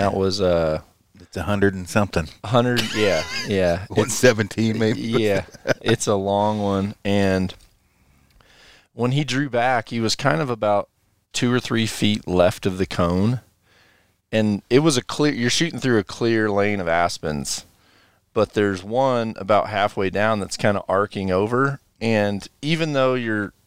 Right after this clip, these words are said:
Speaker 1: technically putting the elk in the c-, the biggest part of the lane,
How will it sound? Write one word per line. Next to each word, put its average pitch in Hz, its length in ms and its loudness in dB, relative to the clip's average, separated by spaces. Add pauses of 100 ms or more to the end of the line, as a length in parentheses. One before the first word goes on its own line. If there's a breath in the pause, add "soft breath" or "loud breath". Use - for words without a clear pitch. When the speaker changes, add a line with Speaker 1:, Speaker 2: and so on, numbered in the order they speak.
(120)
Speaker 1:
technically 123 520 0
putting 120 400 0
the 101 160 -2
elk 101 400 0
in 107 200 2
the 95 80 2
c-, - 220 -16 (200)
the 101 200 2
biggest 104 560 -2
part 95 280 0
of 101 100 -4
the 95 120 -2
lane, 104 440 0